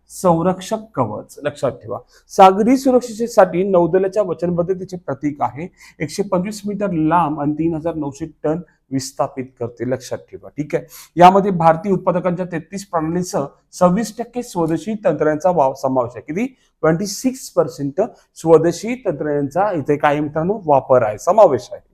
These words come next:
आणि वेस्टर्न फ्लीटचा नियुक्त केल्यामुळे हे भारताच्या नौदलाची क्षमता मजबूत करते. कुठे? वेस्टर्न फ्लीटमध्ये नियुक्ती केली, लक्षात ठेवा. आयएनएस कुठला म्हटलं तर मित्रांनो?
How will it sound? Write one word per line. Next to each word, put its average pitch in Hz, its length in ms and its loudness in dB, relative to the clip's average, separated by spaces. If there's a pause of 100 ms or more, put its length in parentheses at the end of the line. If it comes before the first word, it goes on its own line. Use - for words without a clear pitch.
(340)
आणि 170 160 4
वेस्टर्न 180 400 2
फ्लीटचा 196 440 -4
नियुक्त 170 440 -4
केल्यामुळे 175 500 -4
हे - 320 -12
भारताच्या 151 640 0
नौदलाची 156 420 0
क्षमता 139 360 -4
मजबूत 123 380 -2 (120)
करते. 104 280 -12
कुठे? 139 180 4 (420)
वेस्टर्न 151 440 2
फ्लीटमध्ये 156 500 -2
नियुक्ती 139 420 2
केली, 120 260 -6
लक्षात 117 260 -10
ठेवा. 101 280 -10
आयएनएस 147 320 0
कुठला 165 260 -2
म्हटलं 175 240 -2
तर 185 80 -2
मित्रांनो? 180 560 -2